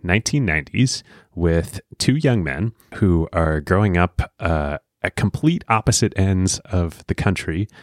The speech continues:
but would one day be drawn together by fate. And on the one side of the country, on the West Coast, we have Logan Green, who's growing up in Culver City in Los Angeles. And his parents are, um,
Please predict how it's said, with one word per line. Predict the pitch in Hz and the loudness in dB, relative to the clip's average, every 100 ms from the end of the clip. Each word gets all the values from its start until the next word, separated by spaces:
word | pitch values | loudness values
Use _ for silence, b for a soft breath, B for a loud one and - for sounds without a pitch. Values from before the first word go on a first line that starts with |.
| B B - | B B -8
but | 78 | -6
would | 85 78 | -4 0
one | 104 110 | 2 4
day | 90 92 101 | 4 4 2
be | 78 90 82 | 0 -2 -2
drawn | 87 85 87 | -2 -2 -2
together | - - 80 78 | -4 -6 -2 0
by | 73 73 | 0 -4
fate. | - 85 - - B B B B _ | -2 -4 -4 -12 B B B B _
And | 82 | -6
on | 80 | -4
the | 78 | 0
one | 87 160 | 4 4
side | 180 85 69 76 107 104 - | 4 0 -2 0 0 0 -6
of | 98 87 | -8 -6
the | |
country, | 95 85 - 76 | -4 -4 -2 -6
on | 73 | -4
the | |
West | 80 123 - | 0 0 -2
Coast, | - 90 - - - | -6 -6 -4 -6 -8
we | - 85 | -2 -2
have | - 85 76 76 - b b - | 0 -2 -2 -4 -6 b b -8
Logan | 80 107 123 127 127 - | 2 4 4 2 2 -2
Green, | 87 87 107 69 69 - _ _ | 0 2 2 0 -10 -18 _ _
who's | - 82 | -8 -2
growing | 90 87 90 82 | 2 4 4 2
up | 87 - | 0 -2
in | 98 85 73 | 0 0 0
Culver | 73 92 90 113 | -2 0 2 2
City | - 73 104 120 | 0 0 -2 -2
in | 85 80 78 | -2 0 -2
Los | 78 76 - | -4 -4 -4
Angeles. | 69 76 90 - - B B B B | -6 -4 -2 -2 -4 B B B B
And | - 90 92 92 90 | -2 2 4 2 0
his | 98 90 | -2 -4
parents | - 220 120 104 - - - | -2 0 2 2 0 -2 -4
are, | 90 90 92 90 85 | -4 0 2 2 2
um, | 82 82 82 | 2 0 -2